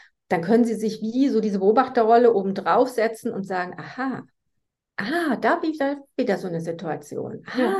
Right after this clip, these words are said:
Speaker 1: Ah, deshalb re-, habe ich so reagiert, ne? Und deshalb ist mir das passiert.“ Und das ist das, äh, was ich so cool finde, dass man so viele Aha-Momente dann erzielen kann.
Speaker 2: Ja, total
Speaker 1: Ne?
Speaker 2: schön.
Speaker 1: Also das finde ich ist, äh, eine, eine ganz tolle Arbeit.
Speaker 2: Ja.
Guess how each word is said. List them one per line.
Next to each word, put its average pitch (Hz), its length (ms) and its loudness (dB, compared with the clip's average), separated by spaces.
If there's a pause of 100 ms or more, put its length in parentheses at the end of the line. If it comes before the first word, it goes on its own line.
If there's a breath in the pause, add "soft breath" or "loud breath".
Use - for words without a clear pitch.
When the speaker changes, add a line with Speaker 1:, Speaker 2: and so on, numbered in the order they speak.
Speaker 1:
Ah, 180 320 -4
deshalb 311 520 2
re-, 202 240 2
habe 196 140 2
ich 196 100 -4
so 196 80 -2
reagiert, 165 640 0
ne? 262 200 2
Und 208 180 0
deshalb 381 320 2
ist 190 140 -2
mir 185 100 -2
das 170 180 -2
passiert.“ 165 540 -6 (240 loud breath)
Und 202 100 2
das - 200 2
ist - 120 -12
das, - 240 0
äh, 208 240 -2
was 196 180 -2
ich 226 160 -6
so 269 220 -6
cool 233 140 2
finde, 214 240 0
dass 190 140 -6
man 190 100 -2
so 185 80 -8
viele 202 300 -2
Aha-Momente 165 760 -6
dann 127 200 -12
erzielen - 500 -16
kann. - 160 -16
Speaker 2:
Ja, 202 120 -2
total 175 480 -10
Speaker 1:
Ne? 233 300 0
Speaker 2:
schön. - 60 -20
Speaker 1:
Also 196 240 2
das 202 320 0
finde 233 260 2
ich 226 220 -2
ist, 196 300 -6
äh, 190 360 0
eine, 190 220 2
eine 202 180 0
ganz 220 260 0
tolle 202 280 -2
Arbeit. 180 540 -10
Speaker 2:
Ja. 202 300 -4